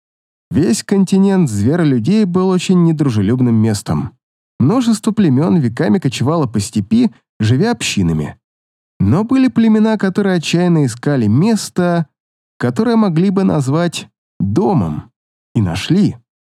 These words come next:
Большинство из самых больших и известных оазисов на континенте было заселено.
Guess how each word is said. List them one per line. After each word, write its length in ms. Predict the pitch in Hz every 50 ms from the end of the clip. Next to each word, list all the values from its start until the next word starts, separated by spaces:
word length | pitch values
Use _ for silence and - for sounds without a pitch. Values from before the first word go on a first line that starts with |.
| _ _ _ _ _ _ _ _ _ -
Большинство 720 | - 87 80 92 98 107 - 156 156 - - - 226 240
из 140 | 233 214 -
самых 360 | - - 196 202 196 180 147
больших 580 | 135 151 143 143 139 - - 180 175 147 - 147
и 40 | 143
известных 640 | 131 107 107 131 151 151 - - 131 113 - -
оазисов 640 | 101 123 156 160 139 139 131 - 131 123 113 - - - _ _ _ -
на 160 | 127 139 135
континенте 720 | - 127 117 110 - 95 101 147 196 214 202 170 - 170
было 360 | 143 113 104 160 190 208 196
заселено. 760 | 180 165 185 175 - - 196 196 220 220 180 117 80 76 82 95